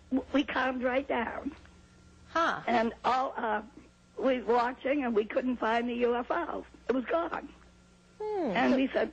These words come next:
Speaker 1: you know, "Well, they're gone."
Speaker 2: Okay.
Speaker 1: Well, then about thirty miles south, Barney turns off the main highway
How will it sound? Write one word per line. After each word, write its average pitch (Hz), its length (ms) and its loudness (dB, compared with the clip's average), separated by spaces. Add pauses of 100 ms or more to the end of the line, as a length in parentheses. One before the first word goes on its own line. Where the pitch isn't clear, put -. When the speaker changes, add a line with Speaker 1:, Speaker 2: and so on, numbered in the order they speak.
(160)
Speaker 1:
you 320 140 4
know, 247 200 -2
"Well, - 260 0 (280)
they're 208 140 -2
gone." 262 440 0 (320)
Speaker 2:
Okay. 165 520 -10 (640)
Speaker 1:
Well, 226 140 2
then 269 200 2
about 285 400 0
thirty 339 360 0
miles 240 400 2 (140)
south, 254 420 0 (1400)
Barney 247 400 2 (100)
turns 285 280 2
off 269 240 0
the 320 60 -6
main 254 260 2
highway 220 680 0